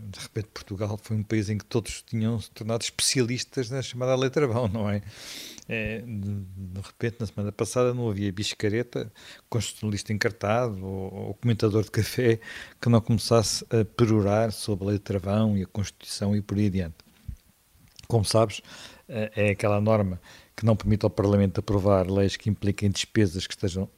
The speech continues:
eh, para além das previstas no Orçamento de Estado. Em princípio, todos estamos de acordo. O diabo, como se costuma dizer, está nos detalhes. E aí é curioso ver como agora o Governo se preocupa com, com tostões, quando antes, eh, nunca se preocupou com milhões.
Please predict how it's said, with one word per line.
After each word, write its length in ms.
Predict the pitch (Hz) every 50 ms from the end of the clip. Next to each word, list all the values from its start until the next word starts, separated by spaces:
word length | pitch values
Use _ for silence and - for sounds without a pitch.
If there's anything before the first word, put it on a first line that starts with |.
| _ _ -
eh, 100 | - - - - - 110 110 104 104 - _ _
para 100 | - 113
além 160 | 107 110 110
das 140 | 98 92 90
previstas 440 | - - 113 98 101 90 - 98 85
no 80 | 92 98
Orçamento 340 | 90 - 101 101 107 98
de 40 | -
Estado. 400 | - - - 131 139 151 - - - - - - - - - - _ -
Em 80 | 117
princípio, 600 | 101 - 104 110 101 - - 101 - - - 104 - _
todos 220 | - - 104 - -
estamos 280 | - 107 104 101 90
de 80 | - 120
acordo. 420 | 110 - - 131 135 139 127 - - - - - - - - - - - - - -
O 80 | 123
diabo, 320 | 110 110 123 127 123 117 104 - - - - -
como 160 | 113 107 -
se 60 | -
costuma 180 | - - 110 104
dizer, 160 | 92 117 123
está 200 | - - 123 117
nos 180 | 117 120 107
detalhes. 600 | - - - - 113 101 95 95 87 - - - - - -
E 100 | 107 120
aí 440 | 113 113 113 117 123 131 139 165 - - - -
é 120 | 104 101
curioso 520 | 101 - 113 101 95 104 101 95 85 82 90
ver 180 | 101 104 98
como 180 | - 104 98 95
agora 240 | 92 90 101 101 107
o 60 | 104
Governo 360 | 98 101 90 110 110 98 92
se 100 | - -
preocupa 600 | - - 113 107 98 - - 107 104 - - 95 98 -
com, 160 | - 104 98 - - -
com 160 | - 113 110
tostões, 640 | 104 - - - - 127 123 127 139 147 131 - - - - - - - - - - -
quando 340 | - 135 131 117 113 120 123
antes, 460 | 127 127 131 131 - - - - - -
eh, 500 | 131 127 127 127 127 127 131 139 143 -
nunca 520 | - 139 131 127 117 113 107 95 - 101
se 80 | - -
preocupou 380 | - - 98 92 - - 95 87
com 140 | - 101
milhões. 500 | 101 98 95 92 85 85 80 - - -